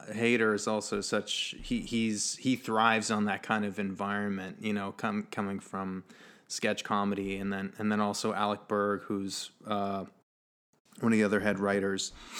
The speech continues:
you know, he's, he's like a comic writing genius. So th-, these guys are constantly coming up with things in their head, or, or, or they, they'll be hearing, they'll be listening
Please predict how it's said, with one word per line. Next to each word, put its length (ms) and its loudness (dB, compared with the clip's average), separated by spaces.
you 120 -4
know, 140 4
he's, 600 -2
he's 320 -2
like 180 0
a 180 2
comic 460 0
writing 320 2
genius. 840 -2
So 560 2
th-, 140 -6
these 200 4
guys 340 4
are 60 2
constantly 680 0
coming 380 4
up 160 0
with 140 -2
things 380 0
in 80 2
their 160 0
head, 260 6
or, 100 4
or, 200 4
or 180 6
they, 220 6
they'll 220 4
be 140 2
hearing, 560 4
they'll 140 2
be 140 2
listening 720 2